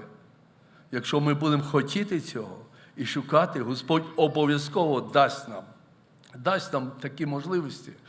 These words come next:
Тому сьогодні нехай Дух Святий, я молю Бога, щоб Дух Святий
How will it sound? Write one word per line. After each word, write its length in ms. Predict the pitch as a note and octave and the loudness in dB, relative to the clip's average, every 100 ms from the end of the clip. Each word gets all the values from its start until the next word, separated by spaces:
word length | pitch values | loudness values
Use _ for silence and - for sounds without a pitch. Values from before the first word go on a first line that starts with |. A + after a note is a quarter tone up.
| - - | -18 0
Тому 220 | G#3 G#3+ | 2 4
сьогодні 640 | A3 G3+ E3+ F#3+ F3+ D3 A2 - - - - - - - | 4 2 4 4 2 -4 -8 -12 -20 -20 -20 -20 -20 -2
нехай 300 | D#3 D#3 G3+ | -2 6 6
Дух 200 | F3 A#3 | 6 -2
Святий, 540 | - G#3 G3+ F#3+ C#3+ G2 F#2 - - - | -2 0 2 2 2 0 -10 -18 -20 -4
я 160 | B2 | 0
молю 220 | D3+ F3+ F#3+ | 2 2 2
Бога, 300 | E3+ A#3+ G#3+ | 6 6 6
щоб 220 | G3 F3 | 2 -2
Дух 120 | A3 | -4
Святий 460 | - G#3 A3+ A3 | -2 -2 0 0